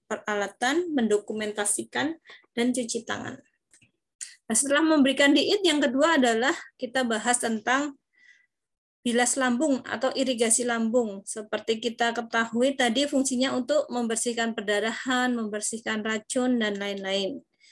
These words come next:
Jadi bi-, bilas lambung atau gastrik, eh,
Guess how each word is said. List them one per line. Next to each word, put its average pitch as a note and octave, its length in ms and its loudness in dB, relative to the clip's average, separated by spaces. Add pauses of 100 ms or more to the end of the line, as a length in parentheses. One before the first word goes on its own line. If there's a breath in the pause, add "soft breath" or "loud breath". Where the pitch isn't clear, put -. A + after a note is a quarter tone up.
(220 soft breath)
Jadi A#3+ 160 2
bi-, A#3 240 0
bilas A#3 320 4
lambung B3 400 4
atau C4+ 640 0
gastrik, - 640 -2 (880 loud breath)
eh, A#3+ 420 0